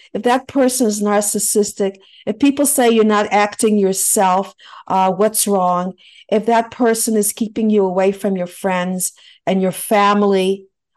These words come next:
or is blaming you for things that you didn't even do, watch out. This is where you're entering a codependency phase, because you're going to be looking for it to that person and saying, "Are you happy now?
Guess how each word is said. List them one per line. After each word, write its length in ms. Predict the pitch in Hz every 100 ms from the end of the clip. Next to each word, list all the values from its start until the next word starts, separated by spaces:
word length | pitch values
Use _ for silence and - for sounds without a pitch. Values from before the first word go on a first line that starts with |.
| _
or 120 | -
is 160 | 208 170
blaming 460 | - 202 214 247 262
you 100 | 254
for 180 | 247
things 360 | 220 - 220 220
that 160 | 185 185
you 80 |
didn't 260 | 175 208 214
even 400 | - 196 185 175
do, 420 | 180 185 180 190 - - _
watch 420 | 180 214 214 214 -
out. 340 | 190 175 175 - _ _
This 180 | - 196
is 120 | 247 214
where 100 | 196
you're 180 | 185 175
entering 480 | 190 202 - 185 -
a 100 | 175
codependency 1120 | - 220 220 202 - 208 196 190 190 - 175
phase, 480 | - 214 185 170 175 - - -
because 300 | - - 196
you're 80 | 196
going 220 | 202 208
to 120 | 214
be 160 | 196 175
looking 300 | 202 220 226
for 220 | 214 196
it 140 | 180 -
to 100 | 196
that 220 | 180 180
person 420 | 233 226 - 175 - - -
and 120 | 202
saying, 380 | - 220 202 190 - -
"Are 80 | 214
you 120 | 226
happy 400 | 233 247 254 226
now? 400 | 220 220 247